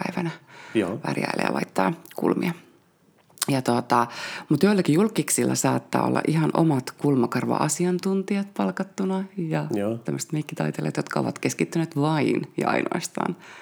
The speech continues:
Speaker 2: Kulmakarvojen.
Speaker 1: kulmakarvojen laittoon. Mm.
Speaker 2: Joo.
Speaker 1: Ää, mut itse mie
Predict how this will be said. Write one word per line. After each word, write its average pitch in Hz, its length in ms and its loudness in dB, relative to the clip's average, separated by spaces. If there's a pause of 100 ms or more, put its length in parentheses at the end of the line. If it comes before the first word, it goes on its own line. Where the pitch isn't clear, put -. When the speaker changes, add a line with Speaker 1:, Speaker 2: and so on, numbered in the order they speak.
(420)
Speaker 2:
Kulmakarvojen. 98 480 2
Speaker 1:
kulmakarvojen 208 460 0
laittoon. - 460 -6 (200)
Mm. 185 280 -2
Speaker 2:
Joo. 104 220 -4 (1000)
Speaker 1:
Ää, 151 220 4
mut 165 200 4
itse 262 400 2
mie 165 340 4